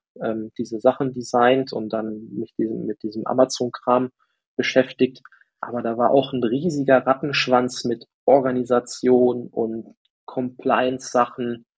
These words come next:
ähm, die man sich halten muss, die mir nicht so viel Spaß gemacht haben. Das läuft jetzt noch so nebenbei. Ich bin da auch im Überlegen, ob ich das noch mal aufleben lasse. Aber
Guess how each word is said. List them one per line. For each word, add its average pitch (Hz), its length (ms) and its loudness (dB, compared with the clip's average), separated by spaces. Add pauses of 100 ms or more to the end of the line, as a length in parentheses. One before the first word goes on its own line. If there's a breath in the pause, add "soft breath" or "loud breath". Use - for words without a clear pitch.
(360)
ähm, 123 360 -8
die 131 100 -4
man 117 200 0
sich 113 260 -6
halten 120 320 2
muss, 117 240 -4
die 120 80 0
mir 117 140 0
nicht 139 200 0
so 147 100 4
viel 135 200 -2
Spaß 127 420 2
gemacht 123 320 0
haben. 123 220 4 (240 loud breath)
Das - 240 0
läuft 135 260 4
jetzt 147 200 -2
noch 127 120 4
so - 180 -4
nebenbei. 120 500 2
Ich 160 160 -4
bin 135 120 -2
da 135 100 4
auch 113 140 4
im 120 120 -4
Überlegen, 117 460 -2
ob 135 140 0
ich - 80 -6
das 131 140 -4
noch 131 160 -2
mal 120 100 2
aufleben 131 540 2
lasse. 131 360 0 (480 soft breath)
Aber 117 420 2